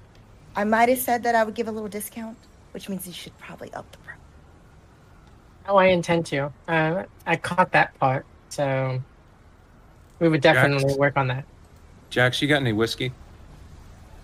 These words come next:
Speaker 2: Top shelf.
Speaker 3: Good. And you see Hank very kind of solemnly take the bottle,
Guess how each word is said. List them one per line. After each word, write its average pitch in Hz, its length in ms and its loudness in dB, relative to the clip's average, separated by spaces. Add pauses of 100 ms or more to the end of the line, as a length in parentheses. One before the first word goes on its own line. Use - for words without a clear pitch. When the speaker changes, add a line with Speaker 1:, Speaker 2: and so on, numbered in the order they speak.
(160)
Speaker 2:
Top 196 200 4
shelf. 160 380 4 (880)
Speaker 3:
Good. 101 180 -2 (840)
And 110 460 -2 (140)
you 110 180 -4
see 104 260 -2
Hank 107 360 -4 (220)
very 113 840 0 (160)
kind 107 240 -4
of 95 160 -6 (760)
solemnly 131 800 2
take 110 320 -4
the 107 80 -6
bottle, 104 480 -2